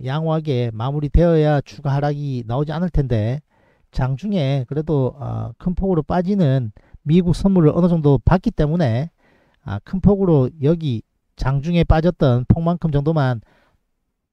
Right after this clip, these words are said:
미국 시장 하락하지 않는다면요. 내일은 적당한 흐름 나올 수 있다. 그리고 만약에, 아,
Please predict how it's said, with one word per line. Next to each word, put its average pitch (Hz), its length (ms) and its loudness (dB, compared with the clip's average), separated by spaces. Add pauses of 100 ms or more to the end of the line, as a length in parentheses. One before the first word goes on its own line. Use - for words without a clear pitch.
(240)
미국 147 240 -4
시장 - 240 0
하락하지 165 440 0
않는다면요. 156 640 0 (1120)
내일은 139 540 0
적당한 139 400 -2
흐름 139 140 -2
나올 131 160 0
수 - 140 -2
있다. 120 300 -4 (300)
그리고 165 640 0 (1300)
만약에, 143 640 0 (180)
아, 104 340 -2